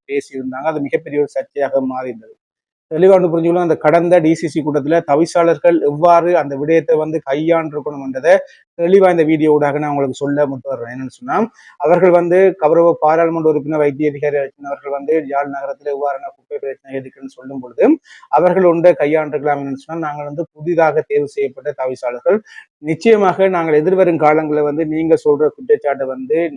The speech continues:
அஹ், யாழ் நகரம் முழுக்க ஆய்வு செய்து குப்பைகள் இல்லாத யாழ் நகரத்தை உருவாக்குறதுக்கு முயற்சி செய்யறோம்னு சொல்லியிருந்தா, இந்த பிரச்சனை வந்து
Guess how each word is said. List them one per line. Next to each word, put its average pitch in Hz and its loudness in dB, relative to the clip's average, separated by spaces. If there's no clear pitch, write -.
அஹ், 131 -8
யாழ் 147 0
நகரம் 139 -10
முழுக்க 135 -8
ஆய்வு 131 -6
செய்து 131 -4
குப்பைகள் 196 4
இல்லாத 175 4
யாழ் 160 2
நகரத்தை 160 2
உருவாக்குறதுக்கு 147 0
முயற்சி 147 -8
செய்யறோம்னு 139 -4
சொல்லியிருந்தா, 143 -2
இந்த 165 0
பிரச்சனை 165 2
வந்து 143 -4